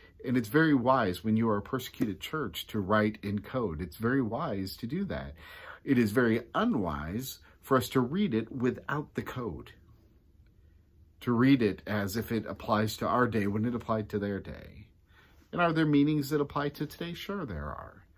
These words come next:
But do I think that we need to look at Babylon for the emergence of the Antichrist? No. Um,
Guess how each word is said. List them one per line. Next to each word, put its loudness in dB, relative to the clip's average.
But 2
do 0
I 2
think -2
that 2
we 2
need 0
to -2
look -4
at -8
Babylon -4
for -6
the 0
emergence 0
of -4
the -4
Antichrist? -8
No. -8
Um, -6